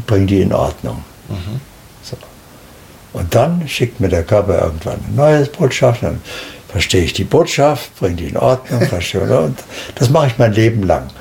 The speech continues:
Speaker 2: Ja.
Speaker 1: So. Die große Heilung ist, ich erkenne das, was du gerade gesagt hast,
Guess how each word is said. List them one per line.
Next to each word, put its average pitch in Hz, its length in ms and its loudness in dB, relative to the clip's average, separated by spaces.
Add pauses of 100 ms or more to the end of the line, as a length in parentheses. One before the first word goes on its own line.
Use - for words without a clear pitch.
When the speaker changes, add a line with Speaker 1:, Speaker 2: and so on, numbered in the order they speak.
(260)
Speaker 2:
Ja. 104 180 -4
Speaker 1:
So. 98 280 2 (720)
Die - 100 -2
große 110 560 2
Heilung 92 400 2
ist, - 480 0 (1080)
ich - 160 -2
erkenne 139 600 2 (440)
das, 113 240 2
was 110 180 4
du 101 100 2
gerade 98 320 2
gesagt 95 560 0
hast, 135 280 2